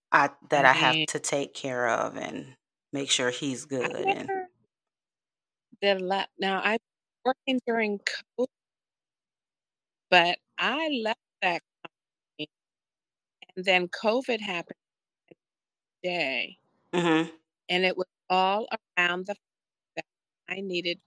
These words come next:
Speaker 2: to be at home for a little bit longer, a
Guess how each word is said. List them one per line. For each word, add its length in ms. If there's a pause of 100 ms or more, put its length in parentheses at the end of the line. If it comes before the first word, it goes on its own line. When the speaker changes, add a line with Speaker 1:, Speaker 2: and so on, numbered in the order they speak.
(120)
Speaker 2:
to 160
be 360
at 100 (360)
home 320 (1300)
for 80
a 40
little 200
bit 180
longer, 480 (1120)
a 80